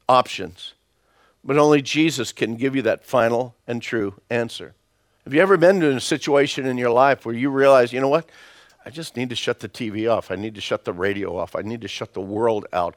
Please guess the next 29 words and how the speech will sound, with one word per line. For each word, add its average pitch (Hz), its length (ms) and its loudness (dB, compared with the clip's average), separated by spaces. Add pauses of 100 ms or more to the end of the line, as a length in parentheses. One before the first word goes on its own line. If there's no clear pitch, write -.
(220)
I 107 120 -2
need 120 220 -4
to 101 60 -10
come 117 460 -2
into 104 240 -12
the 80 100 -14
presence 110 640 -6
of 87 160 -12
God, 92 400 -6 (240)
and 101 180 -4
in 113 200 -6
the 110 100 -6
presence 113 560 -2
of 101 140 -8
God, 92 460 -4 (440)
cry 117 280 2
out 110 220 2
those 95 200 -10
prayers 98 540 -4 (140)
of 98 160 -10
desperation." 85 840 -8 (2250)
'Cause, 107 160 -4
God, 127 200 2
I'm 135 100 4
not 143 180 2
making 117 360 -2
it 95 100 -2
on 90 220 -4
my 90 180 -6